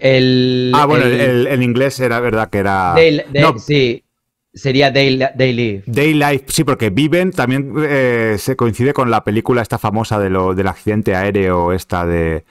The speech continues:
Speaker 2: no,
Speaker 1: No,
Speaker 2: es, es
Speaker 1: Day Live,
Speaker 2: Ellos Vi-,
Speaker 1: Day Live,
Speaker 2: Ellos, es
Speaker 1: Sobreviven.
Speaker 2: Day Live, es
Speaker 1: Eh,
Speaker 2: Ellos.
Speaker 1: traducida al castellano, al menos estaba ahora aquí mirando la filmografía porque no quería
Speaker 2: Sí.
Speaker 1: cagarla con el título.
Speaker 2: Sí.
Speaker 1: La de La Niebla también me gustó mucho.
Speaker 2: La
Speaker 1: Y ahora,
Speaker 2: Niebla
Speaker 1: mira,
Speaker 2: también está
Speaker 1: justamente
Speaker 2: muy guay.
Speaker 1: estaba viendo la de La Cosa.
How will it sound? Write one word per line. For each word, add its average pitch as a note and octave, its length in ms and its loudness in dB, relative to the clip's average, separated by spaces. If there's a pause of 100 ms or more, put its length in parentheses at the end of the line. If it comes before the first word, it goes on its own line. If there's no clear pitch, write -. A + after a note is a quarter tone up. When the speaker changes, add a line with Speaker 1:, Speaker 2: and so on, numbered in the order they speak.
(420)
Speaker 2:
no, B2+ 140 2
Speaker 1:
No, D3 140 4
Speaker 2:
es, B2+ 120 -2
es E3 80 0
Speaker 1:
Day D#3+ 120 4
Live, D3+ 120 2
Speaker 2:
Ellos B2+ 220 0
Vi-, C#3 80 2
Speaker 1:
Day - 100 4
Live, - 100 2
Speaker 2:
Ellos, D3 180 0
es - 80 -20 (100)
Speaker 1:
Sobreviven. B2+ 320 0 (160)
Speaker 2:
Day G#2 160 2
Live, G2 180 -10
es A#2+ 200 -2
Speaker 1:
Eh, B2 160 4
Speaker 2:
Ellos. G#2+ 120 2
Speaker 1:
traducida C3 380 2
al C#3 80 0
castellano, C#3 420 0
al C#3+ 60 -2
menos D3 320 -6 (480)
estaba C3+ 280 -2
ahora C#3 120 0
aquí C3+ 140 -6
mirando C3+ 320 -2
la C3 80 2
filmografía B2 480 -2
porque A#2+ 200 -4
no A#2 120 -4
quería B2 220 0
Speaker 2:
Sí. A#2 80 0
Speaker 1:
cagarla A2+ 260 0
con A2+ 120 -4
el G#2+ 120 -6
título. B2 480 -8 (320)
Speaker 2:
Sí. F2+ 240 -4
Speaker 1:
La D3 100 0
de D3 100 2
La C3 100 -2
Niebla C#3+ 420 2
también A#2 220 -6
me A2+ 60 -8
gustó G#2+ 260 -10
mucho. D#3 500 -10 (160)
Speaker 2:
La G#2 160 -2
Speaker 1:
Y D#3 40 6
ahora, F#3+ 100 4
Speaker 2:
Niebla - 20 4
Speaker 1:
mira, G3 180 4
Speaker 2:
también - 0 -
está - 120 0
Speaker 1:
justamente F3+ 380 0
Speaker 2:
muy - 20 -
guay. E3+ 80 -2
Speaker 1:
estaba E3+ 160 4
viendo F3 280 0
la E3 140 2
de C3+ 120 0
La A#2+ 180 0
Cosa. A2 460 -8